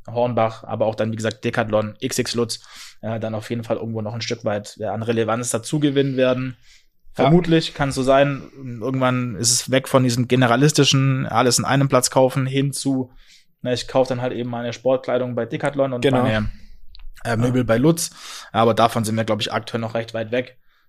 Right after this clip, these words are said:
Speaker 1: Dementsprechend ist es, ja, nach
Speaker 2: Genau.
Speaker 1: dem Prozess.
Speaker 2: Ich sehe es genau gleich. Die Entwicklung wird sein, Amazon, the winner takes it all. Äh, Amazon ist ein toller Marktplatz, hat sehr viel Traffic, hat eigentlich alles, was der Endkunde möchte,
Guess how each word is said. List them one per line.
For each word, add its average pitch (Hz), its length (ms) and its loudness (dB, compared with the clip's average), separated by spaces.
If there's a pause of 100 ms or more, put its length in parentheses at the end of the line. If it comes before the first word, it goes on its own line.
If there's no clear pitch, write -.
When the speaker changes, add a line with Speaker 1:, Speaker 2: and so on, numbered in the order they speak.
(140)
Speaker 1:
Dementsprechend 107 600 -8
ist 104 140 -8
es, - 320 -4
ja, 104 340 -14
nach 107 140 -12
Speaker 2:
Genau. 123 280 4
Speaker 1:
dem 127 40 -6
Prozess. - 420 -8
Speaker 2:
Ich 147 160 -8
sehe 170 120 6
es 147 80 -2
genau 139 240 4
gleich. 143 400 6
Die 147 80 0
Entwicklung 135 400 0
wird 131 120 -4
sein, 135 360 4
Amazon, 135 960 0
the 131 100 -2
winner 147 220 2
takes - 260 0
it 131 100 -2
all. 151 380 2
Äh, 165 40 -8
Amazon 139 520 -2
ist 139 120 -2
ein 135 80 -2
toller 139 200 4
Marktplatz, 139 580 4
hat 131 120 0
sehr 139 200 4
viel 131 140 -4
Traffic, 139 540 2 (360)
hat 143 160 2
eigentlich 135 300 2
alles, 143 240 4
was 143 140 2
der 131 120 -2
Endkunde 135 360 0
möchte, 143 760 2